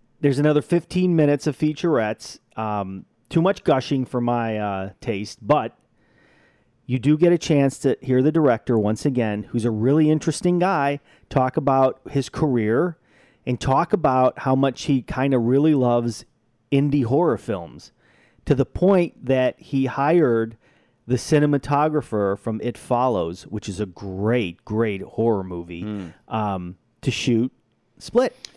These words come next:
Speaker 2: The, the cinematography on this was great. It was
Speaker 1: Right.
Speaker 2: amazing. I mean, it's
Speaker 1: So
Speaker 2: really well done.
Speaker 1: So all around, it's a home run. I really liked it.
Speaker 2: Yeah.
Speaker 1: And it's got a great tie to a great popular franchise.
Speaker 2: And you know what's funny?
Speaker 1: Is it a franchise? There's only one movie, right?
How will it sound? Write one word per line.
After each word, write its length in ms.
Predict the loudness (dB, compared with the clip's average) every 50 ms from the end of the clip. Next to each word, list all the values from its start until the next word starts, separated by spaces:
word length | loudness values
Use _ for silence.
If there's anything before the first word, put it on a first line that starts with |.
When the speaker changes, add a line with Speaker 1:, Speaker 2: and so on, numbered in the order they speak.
| _ _ _ _ _ -4
Speaker 2:
The, 280 | -2 -2 -2 -4 -8 -14 -18
the 360 | -14 -8 -6 -4 -4 -4 -4
cinematography 1000 | -8 -6 -2 0 0 0 0 -2 -4 -4 -4 -4 -2 -4 -6 -8 -8 -10 -10 -10
on 100 | -10 -10
this 180 | -12 -12 -14 -14
was 100 | -16 -16
great. 580 | -16 -20 -18 -14 -10 -6 -4 -2 -2 -4 -6 -4
It 40 |
was 140 | -2 -2 0
Speaker 1:
Right. 100 | 0 0
Speaker 2:
amazing. 640 | -2 -2 -2 -2 -2 -2 -4 -4 -6 -6 -6 -8 -10 -10 -8
I 40 |
mean, 100 | -6 -6
it's 80 | -4 -2
Speaker 1:
So 180 | 0 0 2 2
Speaker 2:
really 240 | 2 2 2 2 2
well 220 | 0 0 -2 -2
done. 380 | -2 -4 -6 -8 -8 -12 -16 -18 _ _ _ _ _
Speaker 1:
So 340 | -4 0 2 4 4 4 2
all 300 | 2 2 4 6 6 6
around, 540 | 6 4 4 2 2 4 4 4 2 0 -2 -4 -4
it's 180 | -4 -2 0
a 60 | 0
home 300 | 0 0 0 -2 -2 -2
run. 220 | -4 -4 -6 -10 -14 _ _ _
I 100 | -6 -4
really 380 | -2 0 2 4 4 6 6 6
liked 340 | 4 4 2 0 0 -2 -2
it. 160 | -2 -2 -4 -4 _
Speaker 2:
Yeah. 320 | -2 0 0 2 0 -2 -4 _ -10
Speaker 1:
And 180 | -8 -6 -4 -4
it's 260 | -6 -6 -8 -12 -8
got 200 | -6 -4 -2 -2
a 60 | -2 -4
great 340 | -2 0 0 0 0 -2 -4
tie 340 | -4 -2 0 0 0 0 0
to 160 | 0 0 -2
a 60 | -2 -6 _ -14
great 460 | -6 -2 -2 0 0 0 -2 -4 _ _ _ -6
popular 480 | -4 -2 -2 -2 -2 -2 0 0 0
franchise. 640 | 0 -2 -2 -2 -2 -2 -4 -4 -2 -2 0 0 2 2
Speaker 2:
And 160 | 2 4 4
you 60 | 4
know 160 | 4 2 2
what's 240 | 2 2 0 0 -2
funny? 320 | -2 -2 0 0 2 2 2
Speaker 1:
Is 100 | 2 2
it 100 | 2 0
a 20 | 0
franchise? 640 | 0 0 0 2 2 0 0 0 2 2 2 2
There's 160 | 0 0 2 4
only 140 | 4 4
one 260 | 4 2 2 2 2 2
movie, 320 | 2 2 2 2 0 0
right? 320 | 0 0 2 0 0 -2